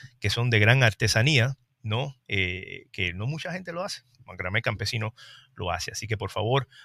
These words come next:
contáctate, contáctate, contáctate con ellos, perdonen, porque es gente buena, gente buena. Mi gran amiga Solas con Nancy, también vaya a su página, porque es una de estas salseras que también ahora viene a revolucionar la salsa con sus cámaras,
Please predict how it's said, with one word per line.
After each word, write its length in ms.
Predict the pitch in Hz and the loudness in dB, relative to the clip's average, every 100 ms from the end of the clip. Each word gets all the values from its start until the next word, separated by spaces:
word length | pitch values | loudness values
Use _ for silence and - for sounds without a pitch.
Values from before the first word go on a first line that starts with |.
| _ | _
contáctate, 680 | 120 117 143 - 160 160 - | -8 0 0 2 0 0 -2
contáctate, 840 | - 127 185 180 143 113 - 101 - - | -2 2 2 2 0 -4 -10 -14 -16 -12
contáctate 580 | 117 110 170 - - | -6 -2 -2 -2 -8
con 160 | 107 98 | -8 -4
ellos, 240 | 98 110 - | -4 -4 -6
perdonen, 400 | 104 107 156 160 - - - _ | -6 -2 -2 -4 -16 -20 -20 _
porque 220 | - - | -12 -4
es 60 | 95 | 4
gente 220 | 131 127 | 4 4
buena, 340 | 107 95 82 - | 2 -2 -4 -10
gente 300 | - 123 113 | -4 -2 2
buena. 260 | 110 90 87 | 2 0 -4
Mi 120 | 95 95 | -6 2
gran 180 | 117 | 6
amiga 300 | 123 123 127 | 6 8 8
Solas 280 | 107 127 120 | 8 6 4
con 160 | 117 113 | 2 2
Nancy, 240 | 131 135 | 2 2
también 320 | 117 104 120 | -2 -2 0
vaya 160 | 113 117 | 4 4
a 40 | |
su 100 | 110 | 4
página, 360 | 113 143 139 113 - - - - | 4 4 4 2 -4 -20 -20 -6
porque 260 | 120 113 | -6 -2
es 60 | 113 | 0
una 220 | 135 139 | 2 4
de 100 | 131 | 6
estas 260 | 131 147 123 | 4 2 2
salseras 760 | 131 120 151 151 127 - - _ _ _ _ | 2 6 8 10 10 8 2 _ _ _ _
que 100 | 120 | -4
también 520 | 113 107 117 151 139 107 - | 0 0 2 2 0 -4 -4
ahora 280 | 110 127 | 0 2
viene 300 | 127 143 147 - | 4 2 0 0
a 120 | 120 | 0
revolucionar 840 | 127 113 120 131 139 139 131 135 | 0 -2 -2 -4 -4 0 2 2
la 120 | 131 | 2
salsa 400 | 120 131 - 95 - _ - - - | 2 2 0 -4 -8 _ -20 -20 -10
con 280 | 110 107 98 | -4 -4 -4
sus 280 | - 95 | -8 -8
cámaras, 800 | - 104 98 87 - - - - | -2 -2 -2 -6 -10 -12 -8 -8